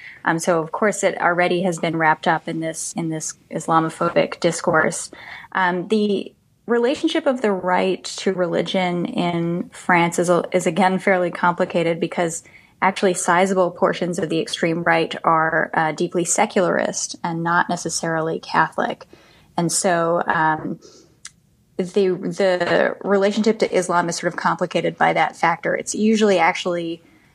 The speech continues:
uh, invoked in the name of the secularist, uh, discourse of the Republic rather than in the name of defending Catholicism. When people criticize the role of Islam or they want to, uh, ban certain conspicuous religious signs like headscarves and burqas,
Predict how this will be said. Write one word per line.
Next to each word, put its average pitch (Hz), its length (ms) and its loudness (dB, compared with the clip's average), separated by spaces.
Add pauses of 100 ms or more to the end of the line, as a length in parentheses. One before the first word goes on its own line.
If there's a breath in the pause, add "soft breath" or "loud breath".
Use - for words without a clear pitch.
(140 soft breath)
uh, 175 200 4
invoked 180 460 0
in 180 60 0
the 175 80 2 (120)
name 165 140 0
of 165 320 -2
the 180 100 2
secularist, - 1000 0 (100)
uh, 160 380 0 (180)
discourse - 840 -2
of 165 160 0
the 170 100 0
Republic 165 640 0
rather 170 380 2
than 165 340 0
in 180 160 -2
the 170 80 -2
name 165 260 -2
of - 360 -4
defending 170 420 -2
Catholicism. - 880 -2
When 170 160 -4
people 175 520 2
criticize 180 840 0 (380 loud breath)
the 202 100 2
role 185 200 4
of 185 60 0
Islam 226 480 4
or 190 60 0
they 175 120 0
want 170 300 -2 (120)
to, 170 300 -2
uh, 160 180 2
ban 170 420 0
certain 175 340 0
conspicuous 170 800 -2
religious 180 380 2
signs 175 380 2
like 165 120 -2
headscarves 165 920 0
and 156 160 -8
burqas, 165 560 0